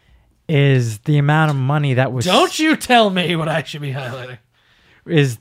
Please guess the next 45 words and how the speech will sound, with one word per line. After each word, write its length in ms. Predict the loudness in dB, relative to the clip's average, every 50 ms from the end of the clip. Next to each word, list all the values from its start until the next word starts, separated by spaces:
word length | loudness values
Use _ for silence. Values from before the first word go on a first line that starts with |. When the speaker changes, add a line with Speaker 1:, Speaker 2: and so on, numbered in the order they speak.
| _ _
Speaker 1:
the, 500 | 0 2 2 2 2 0 -2 -6 -8 -10 -12
the 260 | -12 -8 -2 0 0
sums 360 | 0 2 0 -2 -2 -2 -4
of 60 | -2
money 240 | -2 0 0 0 0
that 180 | -2 -2 -4 -4
was 140 | -6 -8 -8
spent 680 | -10 -14 -16 -10 _ -2 0 0 0 -2 -4 -6 -8 _
by 160 | 0 0 2
religious 760 | 2 0 0 -4 -6 -6 -4 -2 0 2 2 2 0 -2 0
organizations 800 | 0 0 0 0 0 -2 -2 -2 -2 -2 -2 -4 -4 -4 -6 -4
on 180 | -4 -6 -6 -6
social 540 | -6 -10 -8 -4 -2 -2 -2 -2 -4 -6 -6
programs. 960 | -6 -10 -8 -4 -4 -2 -2 -2 -6 -6 -8 -10 -16 -20 -20 -20 -20 -20 -20 -16
Speaker 2:
Go 160 | -10 -8 -8
for 220 | -8 -6 -8 -8 -10
it. 80 | -10 -14 _ _ _ _ _ _ _ _ _
Speaker 1:
They've 240 | -2 -2 -2 -2 -4
tripled 720 | -8 -8 -8 -6 -2 -2 -2 0 0 0 0 0 -2 -4 -6
in 120 | -8 -8 -6
the 80 | -4
last 320 | -2 -2 -2 -4 -4 -8 -8
fifteen 520 | -6 -4 -4 -4 -8 -10 -10 -8 -6 -4
years 480 | -4 -4 -4 -4 -6 -6 -8 -10 -14 _ _ _ _ -20 -20 _ -10
to 100 | -6 -4
nine 380 | -2 0 0 0 -2 -4 -4
billion 440 | -4 -2 -2 -2 -2 -2 -2 -4 -4
dollars. 640 | -2 -2 -2 -2 -4 -6 -12 -16 -20 -20 -20 -20 _ _ _ _ -20 _
Speaker 2:
What, 320 | -6 -4 -4 -4 -4 -6
do 100 | -8 -8 -8
you 100 | -6 -6
know 140 | -6 -6 -6
why 180 | -6 -6 -8
that 160 | -8 -8 -8
is? 360 | -8 -8 -10 -12 -14 -18 -20 _ _ _ _ _ _ _ _ _ _ _
Speaker 1:
I'm 140 | -2 0 0
assuming 340 | 0 0 -2 -4 -2 -2 -2
the 60 | -2
cost 300 | 0 0 0 0 -2 -4
of 80 | -2
everything 360 | -2 -2 -2 -2 -2 -4 -6 -6
keeps 240 | -6 -6 -6 -4
on 140 | -4 -4 -2
going 320 | 0 0 0 0 -2 -4 -4
up. 280 | -4 -4 -6 -8 -12